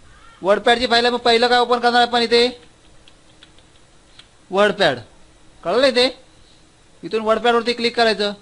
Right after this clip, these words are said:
समजलं? आता तीच फाईल ओपन करायची. मग ओपन करण्यासाठी कुठे येणार? इथे फाईलवरती क्लिक करायचं. फाईल नंतर कुठे येणार? ओपन. आलो?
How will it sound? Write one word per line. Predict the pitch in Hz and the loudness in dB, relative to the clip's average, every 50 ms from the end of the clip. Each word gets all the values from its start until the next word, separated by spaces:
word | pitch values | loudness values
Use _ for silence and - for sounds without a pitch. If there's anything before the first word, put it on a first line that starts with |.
| - _ _ _ _ _ _ _ _ _ _ _ _ _ _ _ _ _ _ _ _ - | -20 _ _ _ _ _ _ _ _ _ _ _ _ _ _ _ _ _ _ _ _ -12
समजलं? | - - 233 254 262 294 339 - - - - - - _ _ _ _ _ _ _ _ _ - - | -6 -4 -2 -2 0 -2 -4 -4 -8 -20 -20 -20 -20 _ _ _ _ _ _ _ _ _ -14 -10
आता | - 196 226 247 | -6 -4 -4 -4
तीच | 240 277 254 220 | -4 -6 -4 0
फाईल | 269 269 262 | 2 4 4
ओपन | 247 233 247 262 254 | 4 4 2 0 0
करायची. | 233 240 226 202 208 | 2 0 0 0 0
मग | 208 220 | -2 -4
ओपन | 208 196 226 254 | -4 -4 -4 -4
करण्यासाठी | 240 254 240 254 247 247 | -2 -2 -2 -2 -2 -2
कुठे | 240 240 254 | 0 0 0
येणार? | 247 240 247 247 247 254 247 - - _ _ _ _ _ _ _ _ _ _ _ _ - - - - - - - - _ - | 2 2 2 2 0 0 -4 -12 -20 _ _ _ _ _ _ _ _ _ _ _ _ -20 -20 -20 -20 -20 -20 -20 -20 _ -10
इथे | 190 208 247 | -6 -6 -4
फाईलवरती | 240 - 220 220 240 247 240 240 240 | -2 0 2 2 4 2 2 0 0
क्लिक | 240 233 214 196 196 | -2 -2 -2 -2 0
करायचं. | 196 165 156 127 131 123 117 - _ _ _ _ - - - - _ _ _ _ _ _ _ _ _ _ _ _ - 147 - - | -2 -2 -2 -4 -8 -14 -18 -20 _ _ _ _ -20 -20 -20 -20 _ _ _ _ _ _ _ _ _ _ _ _ -20 -20 -8 -4
फाईल | 190 190 220 233 | -2 0 0 0
नंतर | 233 226 247 | -2 -2 -2
कुठे | 240 240 240 240 | -2 0 2 2
येणार? | 240 240 240 240 247 254 - - - - _ _ _ _ _ _ _ _ _ _ _ _ _ _ _ _ _ _ _ _ - | 2 2 2 0 0 -2 -4 -10 -20 -20 _ _ _ _ _ _ _ _ _ _ _ _ _ _ _ _ _ _ _ _ -8
ओपन. | 208 220 214 233 254 240 233 220 202 - - - - - - - - - _ - - - _ _ _ _ - - - _ - _ - _ _ _ - - - - | -6 -6 -2 2 2 2 2 0 -4 -14 -20 -20 -20 -20 -20 -20 -20 -20 _ -20 -20 -20 _ _ _ _ -20 -20 -20 _ -20 _ -20 _ _ _ -20 -20 -10 -6
आलो? | 170 196 233 285 | -2 0 0 0